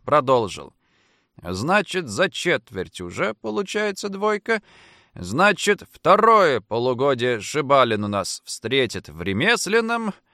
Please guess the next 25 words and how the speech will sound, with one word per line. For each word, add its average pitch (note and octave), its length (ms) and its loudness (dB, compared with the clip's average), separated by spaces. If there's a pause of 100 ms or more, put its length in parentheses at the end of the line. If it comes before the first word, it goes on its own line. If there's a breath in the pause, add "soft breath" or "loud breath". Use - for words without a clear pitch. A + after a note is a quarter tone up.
(580)
Вот - 300 -6
так, G#2 360 4
теперь - 260 -10
Пивоваров. C3+ 800 4 (140)
Два G#2 600 2 (100)
Пивоварову. A2+ 1120 2 (100)
Срыв - 380 -8
урока. G#2 400 0 (540 soft breath)
Дневник, F#3 580 0
Пивоваров. A#2 540 2 (200)
Давай, F#3 460 4
напишу E3 420 -2
родителям A#2 540 -2
о G2 40 -10
твоих A#2 260 -2
успехах». G#2 540 -8 (540)
Тут F3+ 240 -8
Миня D#3 280 -8
вдруг A2+ 360 -8
перестал A2+ 500 -2
бормотать, F#2+ 580 -4 (280 soft breath)
поднял A#2+ 420 2
глаза F#2 400 -2
от E2+ 80 -2
журнала, D3 580 2